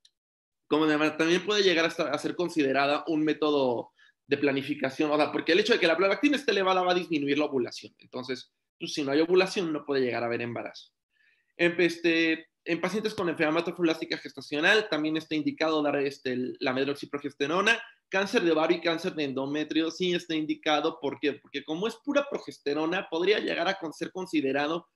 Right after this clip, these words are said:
como un factor protector. Recordemos que el cáncer de endometrio es un cáncer estrógeno dependiente. Entonces, este es pura progesterona. Tú no le estás dando estrógeno a tu paciente, ¿de acuerdo?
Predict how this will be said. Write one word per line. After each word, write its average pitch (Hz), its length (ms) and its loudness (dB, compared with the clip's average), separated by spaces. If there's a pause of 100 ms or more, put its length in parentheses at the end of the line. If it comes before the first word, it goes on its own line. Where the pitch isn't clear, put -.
(120)
como 185 160 2
un 208 180 -4
factor 196 520 -2
protector. 147 680 -4 (480)
Recordemos 190 520 2
que 190 80 2
el 165 120 2
cáncer 180 340 -2
de 170 60 -2
endometrio 165 580 0
es 180 180 -4
un 170 160 -4
cáncer 160 380 -4
estrógeno 190 640 -2
dependiente. 143 640 -4
Entonces, 180 300 -6
este 247 120 -8
es - 140 -14
pura 240 220 -2
progesterona. 151 720 -6
Tú 196 80 -6
no 202 60 -2
le 214 100 -2
estás 202 260 -6
dando 185 200 -4
estrógeno 196 480 -2
a 170 60 -4
tu - 120 -10
paciente, - 520 -6 (480)
¿de 143 80 -2
acuerdo? 160 520 0